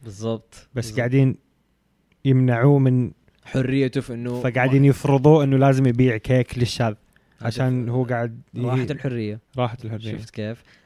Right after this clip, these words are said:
Speaker 1: آه، ب-، آه، مثلًا، آه، موضوع إنك،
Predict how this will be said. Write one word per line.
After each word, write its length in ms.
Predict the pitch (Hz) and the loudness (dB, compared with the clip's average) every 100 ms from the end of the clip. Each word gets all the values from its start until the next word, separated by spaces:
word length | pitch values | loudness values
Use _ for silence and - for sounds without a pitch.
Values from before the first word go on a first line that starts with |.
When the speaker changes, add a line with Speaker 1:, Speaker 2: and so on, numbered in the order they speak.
| _ | _
Speaker 1:
آه، 260 | 120 117 | -14 -12
ب-، 160 | 110 107 | -12 -12
آه، 300 | 113 110 107 | -12 -10 -12
مثلًا، 600 | 107 113 127 117 104 101 - | -14 -10 -8 -8 -10 -12 -14
آه، 160 | 107 | -12
موضوع 760 | 101 110 113 127 127 127 120 - | -10 -10 -8 -4 0 0 -2 -6
إنك، 400 | 117 117 117 | -10 -8 -10